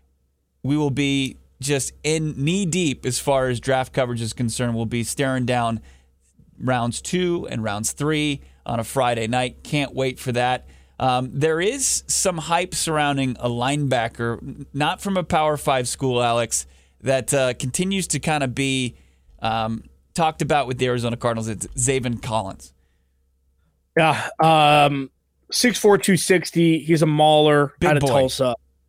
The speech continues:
Speaker 2: He's a big boy. Um, the first thing that I thought, <laughs> and this is true, this is one hundred percent true. When I was looking up Tulsa, it's like, what conference do they play in? And it's the, uh,
Speaker 1: The
Speaker 2: uh,
Speaker 1: American, right?
Speaker 2: Ameri-, it's the A A C. Yeah,
Speaker 1: Yeah.
Speaker 2: the A A C.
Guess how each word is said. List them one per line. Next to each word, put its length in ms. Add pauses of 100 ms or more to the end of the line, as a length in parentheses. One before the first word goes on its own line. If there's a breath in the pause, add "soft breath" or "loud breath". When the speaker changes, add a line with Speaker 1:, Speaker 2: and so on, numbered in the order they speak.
(360)
Speaker 2:
He's 140
a 40
big 200
boy. 260 (260)
Um, 480 (580)
the 80
first 380
thing 180
that 100
I 120
thought, 220
<laughs> 20
and 100
this 140
is 120
true, 240
this 160
is 120
one 140
hundred 320
percent 300
true. 220 (440 soft breath)
When 120
I 60
was 160
looking 320
up 280
Tulsa, 500 (840)
it's 120
like, 160
what 220
conference 420
do 100
they 140
play 280
in? 80 (500 soft breath)
And 180
it's 220
the, 220
uh, 440
Speaker 1:
The 100
Speaker 2:
uh, 60
Speaker 1:
American, 420
right? 140
Speaker 2:
Ameri-, 240
it's 140
the 80 (200)
A 120
A 20
C. 340 (120)
Yeah, 180
Speaker 1:
Yeah. 60
Speaker 2:
the 120
A 40
A 160
C. 280